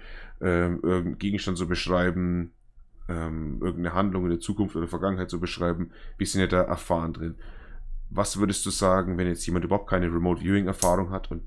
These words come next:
dann gleich mit E R V loslegt? Glaubst du, das wär gut? Oder glaubst du, dass der das nicht so gut könnte?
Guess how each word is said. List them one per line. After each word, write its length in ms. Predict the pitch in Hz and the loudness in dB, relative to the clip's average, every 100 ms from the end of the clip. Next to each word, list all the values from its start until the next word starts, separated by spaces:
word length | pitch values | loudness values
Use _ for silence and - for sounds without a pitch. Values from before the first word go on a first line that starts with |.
| - | -4
dann 220 | 87 85 | -2 -2
gleich 260 | - 95 - | -2 -4 -2
mit 140 | 92 | -2
E 100 | - | 2
R 120 | 82 - | 2 2
V 280 | - 85 | 2 2
loslegt? 600 | 82 71 71 - 73 - - - - - | 2 -2 -4 -6 -6 -8 -10 -12 -12 -6
Glaubst 260 | 90 - - | -4 0 2
du, 300 | 117 113 - - - - - - - - | 4 2 -4 -20 -20 -16 -16 -18 -16 -8
das 360 | 95 - - | -2 -2 0
wär 240 | 92 90 90 | 2 2 0
gut? 600 | - 87 240 254 - - | -2 -4 -2 -4 -8 -12
Oder 260 | - 90 69 - | -6 -4 -6 -6
glaubst 240 | - 90 95 | -4 -2 0
du, 60 | |
dass 140 | 87 - | -2 0
der 260 | 87 82 - - - - - - - - | 0 0 -6 -18 -20 -16 -16 -16 -14 -10
das 140 | - - | -6 -4
nicht 120 | 85 | -4
so 80 | - | -4
gut 160 | 80 | -6
könnte? 300 | - 85 85 | -6 -8 -8